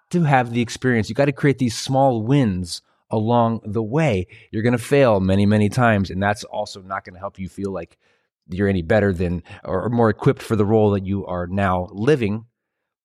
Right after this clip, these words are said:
But you need to, to learn that those are just data points. We talked about that in a previous episode, that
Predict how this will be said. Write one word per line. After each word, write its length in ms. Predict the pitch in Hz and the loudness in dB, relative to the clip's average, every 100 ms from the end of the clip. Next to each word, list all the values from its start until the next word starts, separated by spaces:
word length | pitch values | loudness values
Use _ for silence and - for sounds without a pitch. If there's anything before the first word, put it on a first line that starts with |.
| - | 0
But 300 | 123 110 _ _ | 0 0 _ _
you 140 | 101 123 | -6 0
need 160 | 139 | 2
to, 80 | 123 113 - | 0 -4 -6
to 260 | 120 104 - | -4 -4 -8
learn 560 | 127 120 151 156 156 - _ _ | -2 2 4 4 0 -4 _ _
that 280 | 123 113 104 | -4 -4 0
those 200 | 135 127 | 0 0
are 40 | |
just 200 | 131 131 | -2 0
data 180 | 147 143 | 2 2
points. 240 | - 101 | 0 -2
We 80 | 104 | -2
talked 220 | 110 110 | 0 0
about 160 | 110 107 | 0 0
that 160 | 113 107 | 2 0
in 100 | 101 | 0
a 40 | |
previous 340 | 117 113 113 | -2 0 0
episode, 440 | 123 110 - 90 85 _ _ _ _ | 0 -2 -2 -2 -4 _ _ _ _
that 220 | - 98 | -6 -4